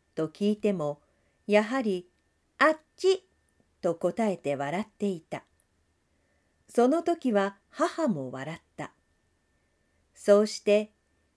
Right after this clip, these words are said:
「今にお帰り」という言葉を何べんとなく繰り返して教えた。けれども子供は、「今に」だけを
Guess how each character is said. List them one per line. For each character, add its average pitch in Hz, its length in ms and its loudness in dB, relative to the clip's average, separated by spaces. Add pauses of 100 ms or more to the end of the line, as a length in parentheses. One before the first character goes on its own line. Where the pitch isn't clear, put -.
(340)
「今 311 340 0
に 175 240 -2
お 160 160 -2
帰 254 400 -2
り」 226 220 -8 (500)
と 220 160 4
い 214 220 2
う 208 100 0
言 214 260 -2
葉 226 200 0
を 160 200 -2 (300)
何 226 340 0
べ 208 140 2
ん 190 60 -6
と 175 200 -6
な 208 140 -2
く 165 260 -8
繰 196 100 0
り 277 140 -4
返 294 260 0
し - 140 -12
て 147 120 -8
教 139 140 -4 (180)
え 165 140 -8
た。 - 240 -12 (1400)
け 240 140 6
れ 226 120 6
ど 165 140 -2
も 160 160 -4
子 190 220 0
供 214 320 0
は、 202 240 -2 (640)
「今 403 380 2
に」 254 340 4 (640)
だ 180 160 -2
け 330 240 0
を 156 260 2